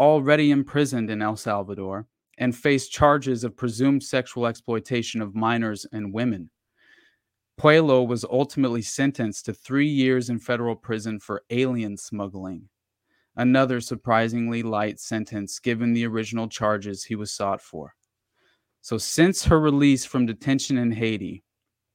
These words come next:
Laura Silsby returned to Idaho, and in two thousand and fifteen,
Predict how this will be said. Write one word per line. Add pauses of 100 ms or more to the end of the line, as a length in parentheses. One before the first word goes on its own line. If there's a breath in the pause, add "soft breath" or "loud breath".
(720)
Laura
Silsby (300)
returned
to
Idaho, (380)
and
in
two
thousand
and
fifteen,